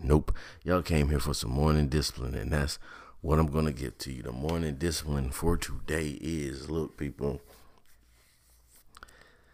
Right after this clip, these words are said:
you're only here for a short period of time. Life is not infinite. You're not going to be here forever. So stop living like you're going to be here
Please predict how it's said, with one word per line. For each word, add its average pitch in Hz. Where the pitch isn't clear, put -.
you're 98
only 101
here 85
for 71
a -
short 67
period 65
of -
time. -
Life 82
is -
not 73
infinite. 62
You're 76
not 85
going 76
to 71
be 73
here 69
forever. 65
So 58
stop 85
living 73
like 78
you're 73
going 76
to -
be 73
here 71